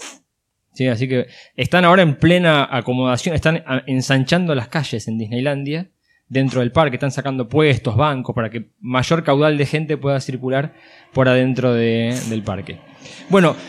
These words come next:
cuando hicimos las dos atracciones, seguimos estando en Black Spire, en esta ciudad del planeta Batuu, y seguimos completamente inmersos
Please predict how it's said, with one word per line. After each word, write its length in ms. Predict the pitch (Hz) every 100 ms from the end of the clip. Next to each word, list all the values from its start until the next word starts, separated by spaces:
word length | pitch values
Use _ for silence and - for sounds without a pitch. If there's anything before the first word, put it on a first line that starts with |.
| -
cuando 240 | 208 208
hicimos 320 | 226 - 320 277
las 120 | 196
dos 120 | 226
atracciones, 880 | 208 175 170 226 170 165 233 - _
seguimos 500 | - 170 156 180 233
estando 400 | 185 - 180 208
en 140 | 196 151
Black 240 | 151 160
Spire, 420 | - - 123 110
en 80 | 123
esta 200 | 151 160
ciudad 580 | 143 160 156 170 180 196
del 480 | 135 135 147 156 135
planeta 400 | 127 131 135 135
Batuu, 400 | 127 127 143 139
y 120 | 160
seguimos 360 | - 180 240 240
completamente 800 | 170 147 214 185 196 214 185 185
inmersos 1000 | 160 160 165 190 214 190 226 220 - _